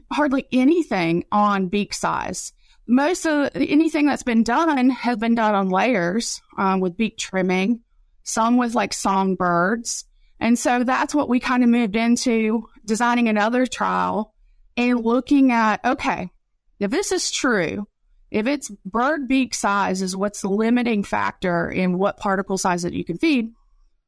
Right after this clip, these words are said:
what does that look like? And between birds,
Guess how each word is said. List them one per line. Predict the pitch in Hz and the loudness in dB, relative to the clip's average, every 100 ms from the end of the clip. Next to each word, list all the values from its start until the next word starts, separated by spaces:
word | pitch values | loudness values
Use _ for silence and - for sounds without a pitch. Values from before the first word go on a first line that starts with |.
| _ _ | _ _
what | - 254 311 | -6 -2 0
does | 339 285 | 0 0
that | 254 | -2
look | 208 214 220 | 0 -4 -2
like? | 240 220 220 - - | 0 2 0 -4 -2
And | 208 202 196 185 190 - 208 | 0 2 2 0 -2 -4 -6
between | 202 247 254 269 | -4 0 2 2
birds, | 190 175 180 226 226 - | 2 2 0 -2 -6 -10